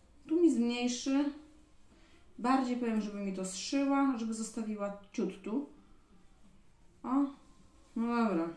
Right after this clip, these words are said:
Troszkę wydam więcej niż tu. Tak to właśnie jest z Vinted. A wy jakie mieliście wtopy?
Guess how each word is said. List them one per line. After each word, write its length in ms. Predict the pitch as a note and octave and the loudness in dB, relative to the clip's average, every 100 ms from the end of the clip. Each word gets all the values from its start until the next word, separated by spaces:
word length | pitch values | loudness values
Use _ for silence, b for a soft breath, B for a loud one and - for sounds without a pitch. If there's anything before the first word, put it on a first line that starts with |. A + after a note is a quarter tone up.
| b b b b b b b - | b b b b b b b -20
Troszkę 280 | - G#3 - | -12 -8 -6
wydam 320 | A3 A#3 A3+ | -6 -4 -4
więcej 340 | A#3+ A3 G#3 G3 | -4 -6 -6 -6
niż 220 | F#3+ F3+ | -6 -8
tu. 300 | - G#3 G#3+ F#3+ - | -10 -10 -8 -10 -6
Tak 160 | E4+ - | -6 -6
to 100 | E3+ | -8
właśnie 340 | D#3+ - D#3+ | -8 -8 -6
jest 180 | D3+ C#3+ | -4 -4
z 40 | |
Vinted. 400 | D3 D3 C#3+ - - - - B B B B B B B - | -4 -6 -6 -12 -20 -20 -20 B B B B B B B -6
A 120 | F#4+ | 0
wy 100 | F4+ | 6
jakie 260 | D#4+ C4+ C4 | 8 8 8
mieliście 420 | B3 A#3 - B3+ | 8 6 0 -4
wtopy? 720 | - - B3+ B3+ B3+ C4 C4 | -6 -6 -2 -2 4 4 4